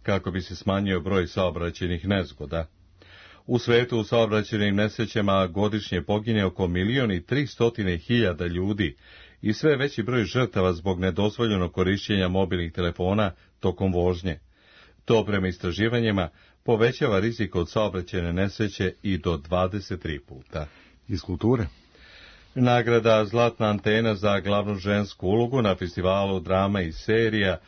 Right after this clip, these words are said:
Speaker 1: od ove godine nosit će naziv po legendarnoj glumici Mileni Dravić, odlučio je organizator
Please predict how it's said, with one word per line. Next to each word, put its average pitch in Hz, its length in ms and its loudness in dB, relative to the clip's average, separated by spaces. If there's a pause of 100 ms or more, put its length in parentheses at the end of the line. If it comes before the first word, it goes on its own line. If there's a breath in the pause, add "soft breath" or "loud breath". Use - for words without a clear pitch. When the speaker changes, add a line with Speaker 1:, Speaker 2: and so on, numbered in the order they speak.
(340 soft breath)
Speaker 1:
od 113 220 2
ove 151 200 2
godine 120 380 0
nosit 120 320 -2
će - 120 -2
naziv 107 440 0
po 95 200 2
legendarnoj 98 600 0
glumici 101 480 0
Mileni 92 440 0
Dravić, 90 600 0 (400 soft breath)
odlučio 135 460 0
je 107 300 2
organizator 107 880 0